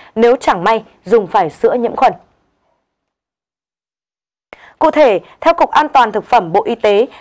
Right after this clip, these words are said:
thêm bốn mươi tư lô sản phẩm dinh dưỡng do tập đoàn Lactalis Pháp sản xuất vào danh mục các lô hàng có nguy cơ nhiễm khuẩn. Được biết, Lactalis là một trong những tập đoàn sản xuất sữa lớn trên thế giới. Tại Việt Nam,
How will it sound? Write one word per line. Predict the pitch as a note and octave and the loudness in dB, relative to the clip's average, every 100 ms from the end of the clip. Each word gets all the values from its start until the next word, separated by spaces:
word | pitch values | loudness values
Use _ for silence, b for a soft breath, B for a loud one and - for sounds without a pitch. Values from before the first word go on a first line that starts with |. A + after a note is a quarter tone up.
| - | -2
thêm | C4 B3 A3+ | 0 0 2
bốn | A#3 | 0
mươi | C#4+ | 0
tư | - C4+ B3+ | 0 2 2
lô | B3+ A#3+ | 2 0
sản | A#3 F3+ | 0 -2
phẩm | A3 E3+ | -2 -2
dinh | G#3 A3+ | -4 -2
dưỡng | A#3 C4 | -2 -2
do | C4 | -4
tập | A3+ - | -4 0
đoàn | F#3+ F3+ D#3+ b b b b _ - | 0 0 -6 b b b b _ 0
Lactalis | C4 C#4 B3+ B3 D#4 - _ | 0 2 2 2 0 -4 _
Pháp | C#4+ E4 - | 0 0 -2
sản | - A#3+ | -2 -2
xuất | E3 D4+ F4+ _ - | 0 0 0 _ -2
vào | G3+ F#3 | 0 0
danh | C4+ C#4+ | -2 0
mục | A#3 - | -2 -2
các | D4+ D#4 | -4 0
lô | B3+ | 0
hàng | B3 A#3 F3+ | 2 0 -2
có | E3+ F3 | -4 -4
nguy | G3 A3 | -4 -4
cơ | A3 | -4
nhiễm | G3+ - | -4 -4
khuẩn. | C#4 C4 E3 B B B | 0 0 -2 B B B
Được | A3+ A#3+ | -4 0
biết, | C4+ F#4 B B - | 0 0 B B -2
Lactalis | F4 F4 C4 C#4+ F4+ | 0 2 2 0 -2
là | - B3 | 0 2
một | A#3+ A3+ | 2 0
trong | D4 C#4 | 0 -2
những | C4+ | -2
tập | C4+ | -2
đoàn | - G#3+ F#3 | 0 0 0
sản | G#3+ E3+ | -4 -4
xuất | - D#4 B3 | -4 -4 -6
sữa | - C4+ D4 E4+ - | -2 0 0 -2 -4
lớn | G#3+ G#3+ A3+ | -2 -2 -2
trên | C#4 A#3+ | -4 -2
thế | G#3 | -2
giới. | G3 G#3 B3 F4+ b b b - | 0 2 0 -4 b b b -2
Tại | C#4 | 0
Việt | C4 | 0
Nam, | C4 C#4+ | 2 0